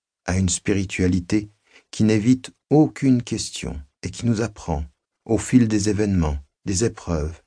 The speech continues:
des souffrances et de la quête, que les vraies réponses existentielles sont plus souvent celles du cœur que celles de l'intelligence. Profondément, simplement, il ne pourra point comprendre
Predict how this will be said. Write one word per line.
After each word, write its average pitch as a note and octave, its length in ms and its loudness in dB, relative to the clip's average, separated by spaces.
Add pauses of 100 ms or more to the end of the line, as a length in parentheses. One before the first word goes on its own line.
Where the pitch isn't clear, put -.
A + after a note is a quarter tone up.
des G2+ 100 0
souffrances - 840 -2
et G#2 100 -4
de G2 80 0
la F#2 140 0
quête, - 580 -8 (280)
que G#2+ 100 0
les G#2+ 140 4
vraies G2+ 240 0
réponses A2+ 500 0
existentielles G2 960 -2
sont F#2 220 -4
plus G2+ 180 -4
souvent F#2 380 0
celles F#2 280 -2
du F#2 200 -4
cœur F2+ 480 0
que - 100 -4
celles F2 400 0
de F2 80 0
l'intelligence. D2 1120 -4 (600)
Profondément, D#2 680 2 (640)
simplement, D#2 720 2 (640)
il F2 180 6
ne F2 80 8
pourra E2 360 2
point F2 320 0
comprendre C#2 720 -2